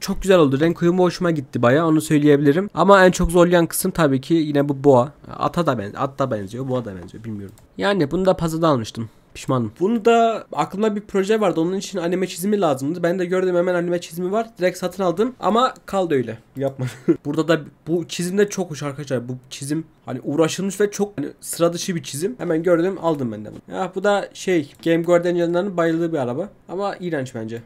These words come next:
Bunu da boş kalmasın diye almıştım. Bu da hesabımın ilk arabalarından biri diyebilirim. Hani hesapta duran ilk arabalar değiştirmediğim. Bunu çok çok eski zamanda yapmıştım arkadaşlar. Bu se-,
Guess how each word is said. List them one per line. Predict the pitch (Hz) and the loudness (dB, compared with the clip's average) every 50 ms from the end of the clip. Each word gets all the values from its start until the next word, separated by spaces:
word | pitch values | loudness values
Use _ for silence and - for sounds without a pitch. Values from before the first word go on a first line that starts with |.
| - _ - | -14 _ -6
Bunu | 190 214 | -2 0
da | 226 220 190 | 2 2 2
boş | 208 196 | 0 -2
kalmasın | - - 196 196 190 185 190 208 202 | -4 -4 -2 0 0 -2 -2 -2 -2
diye | 202 196 175 | 0 2 2
almıştım. | 147 123 110 - - - 165 190 - _ _ - | 2 0 -2 -8 -10 -10 -10 -12 -12 _ _ -2
Bu | 190 190 | 2 6
da | 220 226 233 226 220 202 147 156 | 8 10 10 10 10 8 4 0
hesabımın | 160 - 196 208 202 - 220 226 190 196 190 214 247 254 226 - - - | -4 -4 -2 0 2 2 2 2 2 2 2 2 2 2 0 -6 -10 -8
ilk | - 185 208 190 - | -6 -6 -6 -4 -4
arabalarından | 196 208 208 208 196 202 202 202 202 208 208 208 202 | -2 0 0 2 2 4 4 2 2 2 0 0 0
biri | 190 214 226 240 226 - | 0 -2 -2 -4 0 2
diyebilirim. | 185 180 180 208 196 190 185 208 | 2 2 2 2 2 2 2 2
Hani | 220 147 151 151 139 131 | 2 0 0 0 -2 -4
hesapta | 147 156 160 - 185 180 180 185 170 | -6 -6 -2 0 0 0 2 0 2
duran | 165 175 170 165 | 2 2 2 2
ilk | 143 127 131 | 0 -2 -4
arabalar | 123 120 117 120 120 117 123 | -4 -2 -2 -2 -2 -2 -2
değiştirmediğim. | 139 135 131 - 147 147 131 117 110 139 170 - - _ - | -4 -6 -6 -6 -4 -4 -4 -2 -2 -4 -6 -6 -8 _ 0
Bunu | 208 233 233 - | 0 0 0 0
çok | - - 233 226 - | -2 -2 -2 -2 -2
çok | - 214 214 220 | -4 -4 -4 -4
eski | 208 208 - 214 | -4 -4 -4 -2
zamanda | 190 208 202 208 208 214 214 208 | 0 2 2 2 2 0 2 2
yapmıştım | 196 180 170 - 156 143 - - 170 | 2 2 0 -2 -4 -6 -4 -2 -2
arkadaşlar. | 165 165 170 170 170 214 220 214 | -2 -2 -4 -6 -4 -4 -6 -6
Bu | 214 - - - | -8 -10 -16 -8
se-, | - 202 196 - - | -6 -6 -6 -6 -8